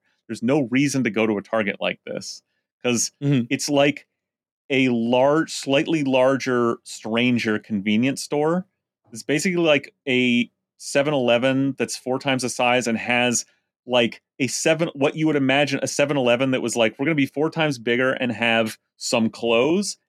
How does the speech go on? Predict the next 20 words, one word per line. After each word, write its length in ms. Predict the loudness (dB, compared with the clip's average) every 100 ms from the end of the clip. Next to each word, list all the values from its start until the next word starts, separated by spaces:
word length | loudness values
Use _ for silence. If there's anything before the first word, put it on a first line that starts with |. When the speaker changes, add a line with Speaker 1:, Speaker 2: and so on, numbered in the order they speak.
| _
Speaker 1:
and 240 | -2 0 0
some 220 | -2 -2
bed 300 | 0 -2 0
sheets 340 | 0 -2 -2
and 140 | -6 -4
towels 640 | -2 0 2 0 -2 -8 _ _ _ -6
and 580 | -2 0 2 0 -2 -8 _ _ _ _ -4
uh, 200 | 0 2
as 160 | 0 0
well 240 | 2 4
as, 140 | 2 2
like, 160 | 0 0
a 60 |
little 240 | 0 2 2
more 180 | 2 0
food. 560 | 0 0 2 2 -2 -6 _ _ _ _ _ -2
And 240 | 0 0
that's, 340 | 0 0 -2 -8 -4
and, 160 | 0
like, 260 | 2 2